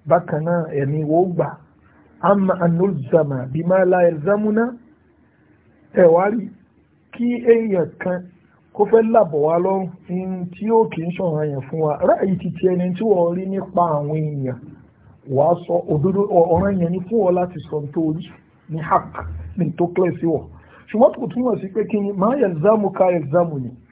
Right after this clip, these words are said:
Ní tí wọ́n rí lódodo yẹn ni, kò túmọ̀ sí pé kí ni, يلزمني òdodo, ó ti di ọ̀ranyàn fẹ́mi náà, láti tẹ̀lé. Torí pé eléyìí ibi táwọn èèyàn ti ń ṣe mistake, ẹni wọ́n á pé, ẹ, ẹ, òdodo, a gbọ́dọ̀ tẹ̀lé òdodo.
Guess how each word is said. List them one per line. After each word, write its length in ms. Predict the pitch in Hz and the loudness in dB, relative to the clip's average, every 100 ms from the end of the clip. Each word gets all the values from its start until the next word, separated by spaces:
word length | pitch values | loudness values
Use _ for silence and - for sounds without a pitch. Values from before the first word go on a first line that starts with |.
| _ _ _ _ _ - - | _ _ _ _ _ -18 -4
Ní 60 | 220 | -2
tí 120 | 311 | 4
wọ́n 180 | 247 220 | 6 6
rí 60 | |
lódodo 520 | 220 233 185 190 180 175 | 2 -2 -2 -2 -2 0
yẹn 240 | 180 175 | 0 -2
ni, 140 | 160 160 | -4 -8
kò 120 | - | -10
túmọ̀ 320 | - 220 185 | -4 -2 -2
sí 100 | 170 | -2
pé 140 | 165 | -2
kí 140 | 185 180 | -2 -2
ni, 100 | 175 | -2
يلزمني 800 | 165 151 139 208 214 165 175 185 | -2 -2 0 0 0 -4 -8 -8
òdodo, 360 | 170 143 160 165 - - - | -8 -4 -4 -6 -10 -12 -4
ó 100 | 175 | -4
ti 120 | 165 | -2
di 120 | 151 | -2
ọ̀ranyàn 360 | 165 151 165 139 | 0 0 -4 -2
fẹ́mi 200 | 180 175 165 | 0 0 0
náà, 160 | 170 170 - _ _ _ _ | -2 -2 -18 _ _ _ _
láti 340 | 139 165 165 151 143 143 - - - - - | -2 -2 -2 -8 -6 -6 -8 -18 -20 -20 -12
tẹ̀lé. 280 | - 135 131 - - - - _ - _ | -6 -2 -2 -4 -10 -18 -20 _ -20 _
Torí 160 | - 254 | 0 0
pé 80 | - 254 | 0 0
eléyìí 240 | 254 311 208 | 2 0 0
ibi 140 | 196 | 2
táwọn 240 | 240 220 | 4 4
èèyàn 120 | 175 170 | 2 -2
ti 60 | |
ń 80 | 190 | -6
ṣe 140 | 175 175 | -4 -4
mistake, 440 | 175 - 202 190 - | -4 -6 -6 -6 -12
ẹni 140 | 147 160 | -10 -4
wọ́n 160 | 175 | 0
á 40 | 160 170 | 0 2
pé, 80 | |
ẹ, 200 | 175 165 156 156 - - - - | 2 2 0 -2 -6 -18 -18 -8
ẹ, 60 | |
òdodo, 360 | 135 135 156 170 | -6 -2 0 0
a 60 | 156 | 0
gbọ́dọ̀ 260 | 156 151 | 0 -2
tẹ̀lé 180 | 151 147 | -2 -2
òdodo. 260 | 180 156 147 | 0 -2 -4